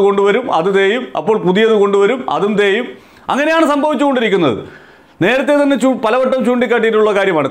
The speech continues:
കോൺഗ്രസ് കൃത്യമായി കാര്യങ്ങൾ പഠിക്കാതെ ഏതെങ്കിലുമൊക്കെ പത്രത്തിൽ വരുന്ന ഏതെങ്കിലും ഒരു വാലും തുമ്പുമില്ലാത്ത വാർത്തയെ ഒരു രാഷ്ട്രീയ ആരോപണമായി ആധികാരികമായി ഉന്നയിക്കുകയാണ് ചെയ്യുന്നത്. അവിടെയാണ് പ്രശ്നം. രാഷ്ട്രീയ ആരോപണങ്ങൾ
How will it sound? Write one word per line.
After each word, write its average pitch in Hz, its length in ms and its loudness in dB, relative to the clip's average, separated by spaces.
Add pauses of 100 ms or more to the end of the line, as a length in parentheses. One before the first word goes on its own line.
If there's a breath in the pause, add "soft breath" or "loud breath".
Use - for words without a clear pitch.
കോൺഗ്രസ് 254 460 2 (100)
കൃത്യമായി 233 460 2 (100)
കാര്യങ്ങൾ 214 400 2 (100)
പഠിക്കാതെ 170 520 0 (1080 soft breath)
ഏതെങ്കിലുമൊക്കെ 226 640 0
പത്രത്തിൽ 220 460 0
വരുന്ന 208 240 0 (160)
ഏതെങ്കിലും 214 420 0
ഒരു 202 140 4 (260)
വാലും 202 340 0
തുമ്പുമില്ലാത്ത 202 580 0 (100)
വാർത്തയെ 190 440 0 (340)
ഒരു 208 100 2 (100)
രാഷ്ട്രീയ 202 480 0
ആരോപണമായി 190 580 2 (120)
ആധികാരികമായി 190 720 2
ഉന്നയിക്കുകയാണ് 220 680 0
ചെയ്യുന്നത്. 220 360 2 (180)
അവിടെയാണ് 240 520 0
പ്രശ്നം. 214 300 -2 (1200 soft breath)
രാഷ്ട്രീയ 170 360 0 (120)
ആരോപണങ്ങൾ 262 440 2